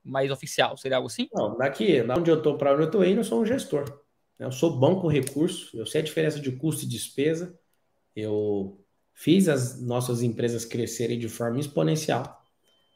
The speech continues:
Speaker 2: É, sou conhecido como um grande vendedor de curso, talvez o maior do país hoje, né? E eu posso falar, eu espero,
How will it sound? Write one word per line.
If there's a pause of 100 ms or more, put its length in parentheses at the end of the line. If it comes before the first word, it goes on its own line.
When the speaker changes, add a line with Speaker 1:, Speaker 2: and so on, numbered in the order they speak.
(140)
Speaker 2:
É,
sou
conhecido
como
um
grande
vendedor
de
curso,
talvez
o
maior
do
país
hoje,
né? (640)
E
eu
posso
falar, (300)
eu
espero,